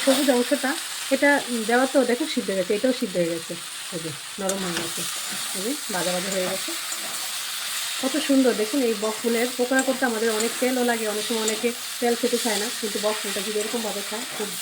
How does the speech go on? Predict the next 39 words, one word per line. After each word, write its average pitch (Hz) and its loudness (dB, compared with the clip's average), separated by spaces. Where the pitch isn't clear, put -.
ভালো 170 -2
হয়। 170 -4
এই 202 -2
যে 214 0
এখন 202 -2
আমি 202 0
নামিয়ে 220 2
দেবো, 254 2
নামানোর 247 -2
আগে 254 0
আমি 240 0
একটু - -6
ঘি 220 -4
দিয়ে 262 0
দিচ্ছি, 196 -8
সেটা 285 2
আপনারা 269 4
চাইলে 269 6
নাও 262 6
দিতে 269 6
পারেন। 262 4
অল্প 262 0
একটু 294 -4
ঘি 240 -2
দিলে 269 4
কী 294 2
হয়, 233 2
বক 233 0
ফুলের 226 -2
একটা 254 -4
গন্ধ 196 -2
আছে, 165 -8
সেটা 233 -6
করবে 196 -4
না, 175 -8
বাচ্চারা 190 -2
খুব 202 -4
সুন্দরভাবে 208 0
খাবে। 160 -8